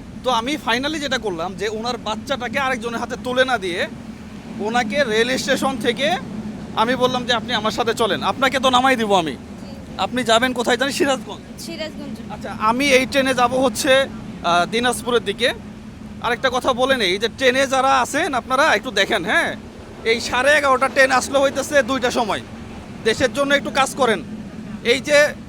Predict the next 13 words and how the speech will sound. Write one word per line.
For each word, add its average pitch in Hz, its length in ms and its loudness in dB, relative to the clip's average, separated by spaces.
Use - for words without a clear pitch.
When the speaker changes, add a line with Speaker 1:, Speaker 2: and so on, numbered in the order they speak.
Speaker 1:
এখানেই, 247 500 2
এখান 262 320 2
থেকে 320 420 4
এক 233 200 6
ভদ্র 247 320 2
মহিলার 269 500 4
চল্লিশ 302 300 4
হাজার 254 200 2
টাকা 262 180 2
চুরি 285 200 0
করে 269 140 4
নিয়ে 262 180 2
গেল। 208 220 6